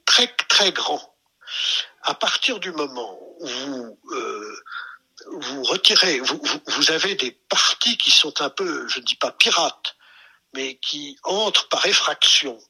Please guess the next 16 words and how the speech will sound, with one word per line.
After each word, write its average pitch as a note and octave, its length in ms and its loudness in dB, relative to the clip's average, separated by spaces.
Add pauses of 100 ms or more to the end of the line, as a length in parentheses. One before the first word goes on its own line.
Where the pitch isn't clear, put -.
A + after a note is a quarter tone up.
(180)
dans C#3 140 -2
la C3 120 0
pièce, - 640 -2 (100)
avec D#3+ 320 0
des D#3 140 2
joueurs F3+ 600 0
qui, C3+ 420 -4 (220)
demain, E3+ 380 0
peuvent - 320 -4
avoir C3 420 -2
des A#2 220 -4
exigences D#3 680 4
en B2+ 60 -6
matière B2 340 -2
de B2 80 -6
gouvernance. B2 640 -4